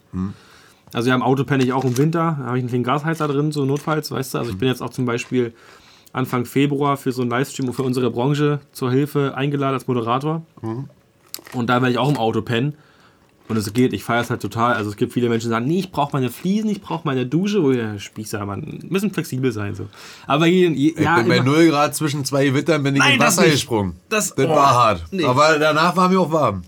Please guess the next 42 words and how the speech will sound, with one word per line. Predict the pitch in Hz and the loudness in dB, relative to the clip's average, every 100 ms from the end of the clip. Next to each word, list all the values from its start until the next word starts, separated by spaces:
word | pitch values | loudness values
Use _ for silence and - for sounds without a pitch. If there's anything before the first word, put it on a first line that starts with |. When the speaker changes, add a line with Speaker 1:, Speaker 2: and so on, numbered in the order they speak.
| - 160 | -14 -10
Speaker 2:
Oh | 135 | -8
nee, | 113 107 | -8 -10
das | 113 | -6
will | 123 | -2
ich | 120 | 0
nicht | 113 | 0
machen. | 113 107 113 | 0 -2 0
Speaker 1:
Oder | 139 | 4
Speaker 2:
Also | 139 | 4
Speaker 1:
am | 131 | 4
Lagerfeuer | 127 147 156 151 143 135 | 4 2 0 0 2 4
Steine | 131 135 127 156 135 | 2 2 2 2 2
warm | 139 151 | 2 0
machen | 151 143 | -2 -2
und | 127 127 | -2 -2
die | 131 | 0
dann | 123 | 0
abends | 113 123 127 | 0 -4 -4
ins | 120 107 | -8 -4
Bett | 131 135 | -4 -2
legen. | 147 156 160 156 _ _ _ _ _ _ - | -2 -2 -4 -12 _ _ _ _ _ _ -2
Speaker 2:
Echt? | 160 220 - 113 | 0 0 -2 -4
Speaker 1:
Ja, | 107 101 - | -2 0 0
oder | 113 107 | 0 0
eine | 107 | 0
Wärmflasche | 110 135 135 143 123 | 0 0 0 -2 0
hab | |
ich | 98 | 0
auch | 110 | -2
bei. | - 156 170 165 | -2 0 0 0
Ich | 110 | -4
hab | 110 | -6
die | - 98 | -4 -4
in | |
der | 110 | -2
Nacht, | 110 151 - - - | -2 -4 -8 -20 -14
also | 98 104 | -8 -4
eine | 104 | -2
Wärmflasche | 104 135 165 180 175 160 | 0 -2 -2 -2 -2 0
an | 127 120 | -2 -4
den | 110 | -6
Beinen, | 95 117 151 | -6 -4 -6